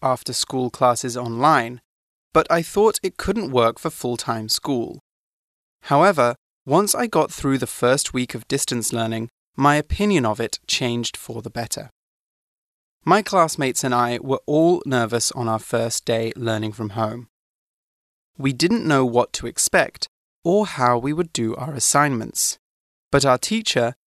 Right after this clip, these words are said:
Missus Xu, was very prepared. She spent the whole first day going over the online class resources she had made for us.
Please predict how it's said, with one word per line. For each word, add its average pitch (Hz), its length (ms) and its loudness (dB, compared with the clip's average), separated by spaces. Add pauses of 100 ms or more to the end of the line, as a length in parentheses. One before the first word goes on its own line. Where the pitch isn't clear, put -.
(160)
Missus 123 380 0
Xu, 135 420 0 (340)
was 151 200 2
very 123 420 2
prepared. 113 680 -6 (640)
She - 160 2
spent 175 300 2
the - 200 0
whole 185 300 4
first 156 420 2
day 113 260 -2
going 120 380 2
over 123 300 2
the 120 180 -4
online 120 560 2
class 117 400 -6
resources 113 560 -2
she - 140 -4
had 110 120 -10
made 151 240 2
for 107 200 -6
us. - 280 -4